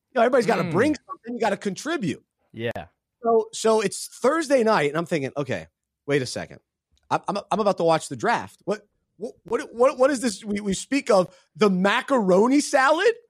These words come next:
Speaker 2: <laughs>
Speaker 1: So, so, uh, very sh-, so I go upstairs to kinda get ready and, and prepare for the draft. And, and I, I, I'm pretty sure this was the Lord giving me a little nudge.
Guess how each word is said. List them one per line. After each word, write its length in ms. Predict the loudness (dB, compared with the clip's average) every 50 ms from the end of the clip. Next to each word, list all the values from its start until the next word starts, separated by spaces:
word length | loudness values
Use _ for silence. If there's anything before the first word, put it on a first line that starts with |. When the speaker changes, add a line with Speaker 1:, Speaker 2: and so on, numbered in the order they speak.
| _ _
Speaker 2:
<laughs> 80 | -18 -18 -16 -18 -20 -20 -20 -20 -12 -8 -8 -6 -4 -2 -2 0 2
Speaker 1:
So, 280 | 4 4 4 4 2 0 -6 _ _ _ -20 -20 _ _ _
so, 400 | _ 2 4 6 4 4 2 -2 _ _ _ _ _ _ -8
uh, 80 | -6 -6 -6 -6 -6 -8 -10 -10 -10
very 340 | -4 0 2 4 4 4 4
sh-, 140 | 2 0 -2
so 160 | -4 -4 -2 0
I 100 | 0 2
go 160 | 4 4 4 4
upstairs 540 | 2 0 -2 0 2 4 4 4 2 0
to 140 | -4 -10 -8
kinda 240 | -4 -2 -2 -2 0
get 200 | 0 0 0 0
ready 380 | 2 2 2 2 2 2 2 0
and, 160 | 0 0 -2
and 180 | -4 -6 -4 -4
prepare 400 | -6 -4 -2 0 2 2 2 2
for 260 | 2 2 2 2 2
the 80 | 2 0
draft. 560 | 0 0 0 0 0 0 -2 -4 -6 -12 _ _ _ _ _ _ _ _ _ _
And, 300 | -4 -2 0 -2 -2 -4
and 120 | -4 -2
I, 140 | -2 -2 -2 -4 _
I, 140 | -14 -14 -12 -8
I'm 180 | -6 -6 -6 -6
pretty 260 | -4 -2 0 0 0
sure 240 | 0 0 2 2 2
this 200 | 2 0 -2 -4
was 100 | -2 -2
the 80 | 0
Lord 380 | 2 2 4 4 4 2 0 -2 -4 -2
giving 200 | 0 0 2 2
me 60 | 2
a 60 | 2
little 220 | 2 2 2 2 2
nudge. 520 | 0 0 0 0 -2 -4 -8 -14 -16 -18